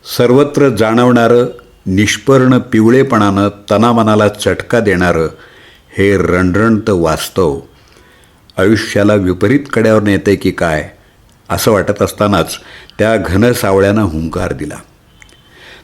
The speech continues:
त्यातून जाणीव पल्लवित झाली, आता कुठं पुन्हा नव्यानं उगवायला सुरुवात होतीये. आता पुन्हा उगवणार हा दिलासाच किती सुखद आहे. "उगव तेव्हा," असं सांगत येणारे ओलसर हळवे झालेले वारे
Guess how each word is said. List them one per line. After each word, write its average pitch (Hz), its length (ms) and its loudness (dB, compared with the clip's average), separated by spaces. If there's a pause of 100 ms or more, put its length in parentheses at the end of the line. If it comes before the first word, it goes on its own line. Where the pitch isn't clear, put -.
(120)
त्यातून 131 380 2
जाणीव 117 380 2
पल्लवित 127 480 4
झाली, 92 400 -2 (880)
आता 98 220 2
कुठं 135 300 2
पुन्हा 131 240 4
नव्यानं 117 340 4
उगवायला 107 480 4
सुरुवात 98 440 0
होतीये. 73 420 -8 (580)
आता - 200 -2
पुन्हा 90 420 0
उगवणार 90 560 2 (560)
हा 117 160 -4
दिलासाच 117 720 -2
किती 107 280 -2
सुखद 90 480 -4
आहे. 73 100 -14 (1040)
"उगव 151 360 2
तेव्हा," 135 280 2
असं 139 300 2
सांगत 127 520 0
येणारे 117 420 2
ओलसर 107 560 0
हळवे 101 440 2
झालेले 101 440 0
वारे 92 580 0